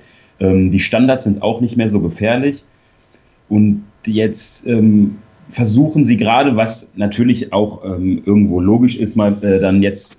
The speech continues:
wieder bei diesem Schritt zurück, erstmal wieder die, ähm, Defensive zu stabilisieren. Aber jetzt war dann das Offensivspiel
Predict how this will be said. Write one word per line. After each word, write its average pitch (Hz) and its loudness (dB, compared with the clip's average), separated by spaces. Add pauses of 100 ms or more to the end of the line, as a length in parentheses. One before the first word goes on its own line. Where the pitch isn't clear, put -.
wieder 104 0
bei 92 -4
diesem 95 -4
Schritt - -4
zurück, 139 -2 (360)
erstmal 120 -2
wieder 110 0
die, 95 -2
ähm, 87 -4 (300)
Defensive 101 0
zu - -10
stabilisieren. 92 -2 (420)
Aber 190 0 (140)
jetzt 104 -4 (440)
war 110 0
dann 113 2
das 101 0
Offensivspiel 113 0